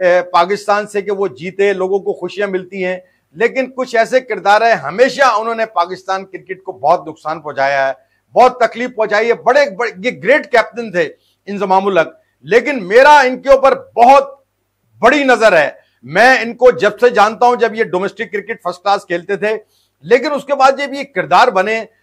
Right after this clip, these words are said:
जब पाकिस्तान टीम के कप्तान बने, मैं समझता हूं कि बहुत सी स्टोरियां तो अभी तक मार्केट में नहीं आई, लेकिन जिस तरह मीडिया ने और जिस तरह इस्तेमाल किया जा रहा है मुख्तलिफ प्लेटफॉर्म्स को, ए, सारा मलबा उन्होंने जनाब जका अशरफ पे डाल दिया। भाई, जका अशरफ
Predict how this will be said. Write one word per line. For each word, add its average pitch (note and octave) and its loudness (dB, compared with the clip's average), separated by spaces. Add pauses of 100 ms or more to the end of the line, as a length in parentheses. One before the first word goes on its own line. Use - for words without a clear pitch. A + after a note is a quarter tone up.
(140)
जब A3 -4
पाकिस्तान A3 0
टीम A#3 -12
के A#3 -2
कप्तान A3+ -2
बने, G#3 -4 (360)
मैं A3+ 0
समझता G#3+ -4
हूं A#3 -2
कि G3 -10
बहुत F3+ -2
सी A3+ -10
स्टोरियां G#3+ -4
तो A3 -4
अभी G#3 -4
तक G#3 -4
मार्केट E3 -4
में F3+ -8
नहीं A3 -4
आई, G3+ -4 (300)
लेकिन G3 -4
जिस E3+ -12
तरह A3+ 0
मीडिया F#3 -4
ने G#3 -6 (180)
और F3 -6
जिस F3+ -12
तरह G#3+ 0
इस्तेमाल G3+ -2
किया G3 -4
जा F#3 0
रहा F#3 4
है - -2 (220)
मुख्तलिफ F#3+ -6
प्लेटफॉर्म्स F3+ -4
को, F3+ -4 (140)
ए, D3 -4
सारा C#4+ 4
मलबा B3+ 4
उन्होंने A#3+ -2
जनाब F#3+ -2
जका G#3 0
अशरफ G3 -4
पे F#3 -6
डाल D3+ 0
दिया। F3+ -2
भाई, F3+ 2
जका G#3 0
अशरफ G#3+ -4